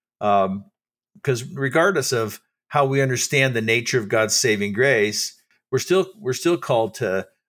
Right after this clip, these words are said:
honor God with how we live. We're still called to make disciples who, who honor him as well. And both sides get that and are living obediently to that.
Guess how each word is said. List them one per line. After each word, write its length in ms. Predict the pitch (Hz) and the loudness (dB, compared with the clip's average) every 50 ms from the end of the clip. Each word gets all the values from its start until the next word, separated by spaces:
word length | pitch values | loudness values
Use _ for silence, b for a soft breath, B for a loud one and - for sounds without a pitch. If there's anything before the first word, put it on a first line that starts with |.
| _ _ | _ _
honor 260 | - 113 113 110 110 | -2 -2 0 0 0
God 420 | 95 110 107 101 104 101 95 90 | 0 0 2 2 2 2 0 -2
with 160 | 95 95 - - | -8 -12 -8 -2
how 160 | - 95 92 | -2 0 0
we 140 | 90 92 87 | 0 -2 -2
live. 320 | 87 92 90 82 80 - | -2 -2 -2 -2 -4 -4
We're 80 | 98 95 | -6 -6
still 200 | - - 147 135 | -2 -2 -2 -2
called 300 | - - 143 151 143 135 | -2 -2 -2 -2 -2 -4
to 60 | 139 | -2
make 240 | 120 117 104 92 - | -2 0 -2 -2 -4
disciples 680 | 87 - - - 101 85 80 - - 76 - - - | -4 -4 -2 0 0 -2 -2 -4 -8 -10 -8 -6 -6
who, 240 | 107 95 - - - - | -6 -6 -6 -8 -10 -10
who 160 | 110 107 85 | -8 -6 -4
honor 240 | 92 90 90 92 87 | -4 -4 -4 -6 -6
him 220 | 80 95 90 82 80 | -6 -6 -6 -6 -6
as 160 | 78 - - | -8 -8 -4
well. 360 | 85 80 73 71 62 - _ B B B B B - | -4 -2 -2 -2 -4 -6 _ B B B B B -6
And 160 | 107 104 98 | -6 -4 -2
both 200 | 110 110 113 - | 0 -2 0 0
sides 400 | - - 127 110 98 98 95 - | 0 0 2 2 0 0 -2 -4
get 300 | - - 87 - - _ | -4 -4 -4 -4 -6 _
that 260 | - 52 50 - - _ _ _ _ _ | -14 -12 -12 -14 -16 _ _ _ _ _
and 160 | - 98 92 | -8 -6 -6
are 120 | 92 90 92 | -6 -6 -2
living 300 | 101 101 90 98 95 85 | -4 -2 -2 -2 -6 -4
obediently 560 | 85 85 - 95 85 85 82 78 69 78 78 | -6 -8 -4 -4 -4 -4 -4 -8 -8 -10 -12
to 140 | - - 82 | -12 -12 -14
that. 260 | - 57 50 50 50 | -10 -8 -10 -10 -10